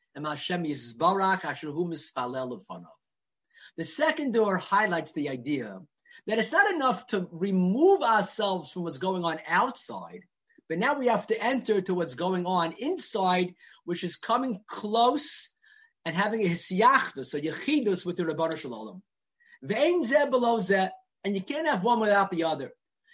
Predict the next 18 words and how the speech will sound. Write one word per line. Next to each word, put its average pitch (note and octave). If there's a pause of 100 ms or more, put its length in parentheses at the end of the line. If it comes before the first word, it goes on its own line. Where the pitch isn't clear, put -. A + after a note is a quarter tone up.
(120)
If F#3
a G3+
person C#4+
doesn't B3
remove A3+ (100)
and F#3+ (200)
clear C#4
his F#3+
mind G#3
from F#3
all A#3
the C4
things A3
that G3
are -
going G#3+
on G3+ (240)
outside, E3